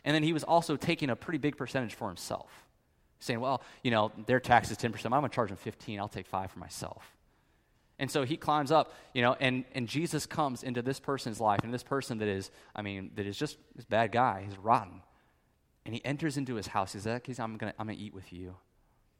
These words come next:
And something happens in Zacchaeus' life in that moment. He goes, and his, his faith is exchanged from, from wealth and from money to Jesus. In that moment where that, there's this exchange, he says, "I'm no longer trusting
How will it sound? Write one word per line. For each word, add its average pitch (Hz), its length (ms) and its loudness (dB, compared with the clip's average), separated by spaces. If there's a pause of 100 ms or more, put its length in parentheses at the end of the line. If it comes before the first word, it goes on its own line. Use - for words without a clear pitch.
(260)
And 104 100 -10
something 143 300 -6
happens 101 420 -6
in 95 100 -8
Zacchaeus' 92 640 -6
life 92 300 -4
in 95 80 -10
that 90 100 -6
moment. 92 260 -10
He 156 120 -4
goes, 135 400 -4
and 110 100 -8
his, 110 200 -4 (240)
his - 180 -6
faith 165 260 0
is 120 140 -2
exchanged 98 640 -10 (360)
from, 113 280 0 (600)
from 98 240 0
wealth 123 400 0
and 107 120 -10
from 98 200 -6
money 151 400 -2 (1160)
to 113 60 -10
Jesus. 101 640 -6 (540)
In 117 80 -4
that 160 160 6
moment 165 400 4
where 139 140 4
that, 160 360 4
there's 151 200 2
this 160 140 0
exchange, 139 680 -4
he 156 100 -6
says, 147 200 -2
"I'm 160 280 2
no 170 100 2
longer 143 460 0
trusting 135 580 -4